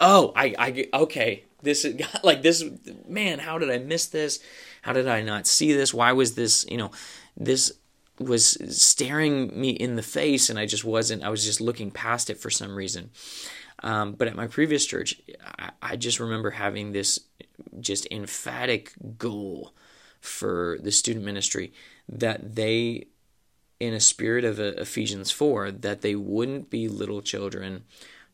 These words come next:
tossed to and fro by every wind and wave of doctrine. And I, and I was like, "That, that, that, that's it. That's the verse. That's the goal. That's the target."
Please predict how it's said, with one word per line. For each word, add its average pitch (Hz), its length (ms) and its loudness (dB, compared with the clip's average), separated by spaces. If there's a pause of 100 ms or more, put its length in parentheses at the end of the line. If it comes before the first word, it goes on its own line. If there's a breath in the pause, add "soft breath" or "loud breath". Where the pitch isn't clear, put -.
tossed 95 340 -2
to 95 140 -2
and 90 100 -10
fro 87 220 -8
by 90 160 -10
every 87 220 -10
wind 82 440 -16
and 98 140 -12
wave 85 180 -12
of - 120 -14
doctrine. - 480 -12 (680 loud breath)
And 117 160 -4
I, 113 260 -2
and 117 120 -6
I 107 40 -2
was 107 120 -2
like, 98 140 -6
"That, 151 320 2
that, 165 260 2 (320)
that, 139 280 4
that's 135 280 2
it. 104 160 2
That's 117 260 2
the 117 100 -2
verse. 110 400 0
That's 117 360 0
the 113 100 -2
goal. 110 380 0
That's 104 300 -4
the 104 120 -6
target." 98 480 -6